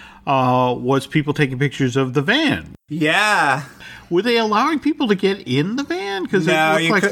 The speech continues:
Speaker 2: cou-, you couldn't get in the van. I think the employees could get in the van, but the
Speaker 1: Ah.
Speaker 2: van was really cool.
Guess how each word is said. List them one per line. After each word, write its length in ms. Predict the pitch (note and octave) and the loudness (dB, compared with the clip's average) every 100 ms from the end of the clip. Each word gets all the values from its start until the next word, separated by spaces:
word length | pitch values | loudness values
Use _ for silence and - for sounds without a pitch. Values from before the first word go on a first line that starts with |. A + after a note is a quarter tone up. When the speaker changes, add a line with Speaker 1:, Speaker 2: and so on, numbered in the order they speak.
| F#3+ | -4
Speaker 2:
cou-, 80 | E3 | -6
you 120 | D#3+ | -4
couldn't 180 | A3+ A#3 | -2 0
get 80 | A3 | 0
in 100 | F3+ | 0
the 40 | E3+ | 0
van. 160 | E3 | 2
I 80 | D#3+ | 2
think 140 | G3+ | 0
the 160 | F#3+ F3 | 0 0
employees 440 | D3+ D3+ C#3 C3 C3 | 0 0 0 0 -2
could 120 | C3+ | -4
get 80 | C3 | -2
in 100 | B2+ | -2
the 60 | |
van, 220 | B2+ B2+ B2+ | -2 -4 -2
but 180 | C#3 - | -4 -4
the 100 | D3+ | -2
Speaker 1:
Ah. 40 | E3 | 0
Speaker 2:
van 200 | G#3 G#3+ | 2 2
was 180 | D#3 C#3+ | 0 0
really 260 | D#3+ E3 | 0 0
cool. 360 | D3+ E3+ C#3+ | 0 0 0